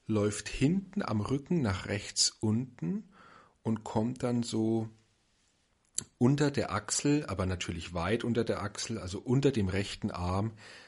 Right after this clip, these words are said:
geht er na-, wieder nach vorne zum Instrument. So soll das Ganze erstmal aussehen. Die Saiten von der Ukulele sollen jetzt natürlich von euch wegschauen.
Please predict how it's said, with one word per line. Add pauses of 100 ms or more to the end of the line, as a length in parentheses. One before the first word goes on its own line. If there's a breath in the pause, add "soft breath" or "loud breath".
(140 loud breath)
geht
er
na-,
wieder
nach
vorne
zum
Instrument. (800 loud breath)
So
soll
das
Ganze
erstmal
aussehen. (1040 soft breath)
Die
Saiten
von
der
Ukulele
sollen
jetzt
natürlich
von
euch
wegschauen.